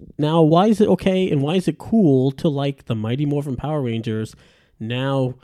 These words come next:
as the movie's about to come out, but not like the Power Rangers back in the day? 'Cause, you know, I got made fun of for watching Power, like, as an eight-year-old kid, nine-year-old kid, you got made fun of for watching the Power Rangers. But now it's cool, you know?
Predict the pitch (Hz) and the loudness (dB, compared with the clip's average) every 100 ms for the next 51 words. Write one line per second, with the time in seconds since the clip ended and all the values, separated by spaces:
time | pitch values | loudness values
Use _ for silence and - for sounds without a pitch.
0 | _ _ _ 131 127 123 131 143 180 139 | _ _ _ -8 -6 -4 -2 0 0 0
1 | 120 117 - 113 113 110 110 147 123 113 | -2 -4 -4 -6 -4 -6 -8 -6 -6 -6
2 | - _ _ - 117 107 110 113 117 113 | -10 _ _ -14 -10 -8 -8 -8 -6 -6
3 | 110 - - 135 113 117 110 113 110 110 | -6 -8 -16 -12 -6 -4 -4 -4 -6 -6
4 | - 107 110 113 107 117 107 104 - _ | -6 -6 -6 -6 -6 -6 -6 -8 -12 _
5 | _ - 190 330 202 143 180 110 110 110 | _ -4 -2 2 2 2 -2 -4 -6 -6
6 | - 107 104 110 104 - 120 110 120 - | -6 -6 -6 -8 -10 -12 -10 -8 -6 -8
7 | 107 120 113 120 156 147 - _ _ _ | -8 -6 -6 -4 -2 -2 -4 _ _ _
8 | - - 214 214 226 233 220 220 214 - | -20 -10 -2 2 2 4 4 4 4 2
9 | 196 185 202 208 196 254 185 139 117 120 | 4 4 4 2 2 0 2 2 2 -4
10 | - 120 127 120 117 131 120 117 117 120 | -4 -4 -2 -2 -2 -4 -4 -2 -4 -4
11 | 185 277 285 277 - - 277 294 262 123 | -2 -2 0 0 -2 0 4 6 4 0
12 | 123 127 143 185 | -2 -2 -2 -4